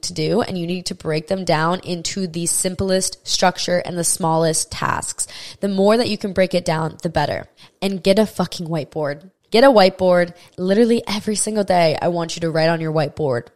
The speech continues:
all the things that you need to do. For maybe it's your nine-to-five job, and then maybe you have your movement, your meditation, whatever your self-care is,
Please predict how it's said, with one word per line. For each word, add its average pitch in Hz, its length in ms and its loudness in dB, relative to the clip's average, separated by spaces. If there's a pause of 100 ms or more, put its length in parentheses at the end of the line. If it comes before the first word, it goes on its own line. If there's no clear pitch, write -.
(120)
all 240 140 6
the 247 80 -4
things 262 200 -4
that 240 120 -2
you 226 80 -4
need 233 160 -4
to - 80 -10
do. 247 320 0 (100)
For 202 480 6
maybe 185 380 -4
it's 185 180 -4
your 190 100 -2
nine-to-five 185 540 0
job, 226 380 4
and 175 160 -4
then 165 160 -8
maybe 165 180 -6
you 170 140 -8
have 160 280 -2
your 165 120 -6
movement, 190 400 -4
your 180 80 -8
meditation, 175 760 -4
whatever 175 480 -2
your 160 180 -6
self-care 247 580 -2
is, 240 200 2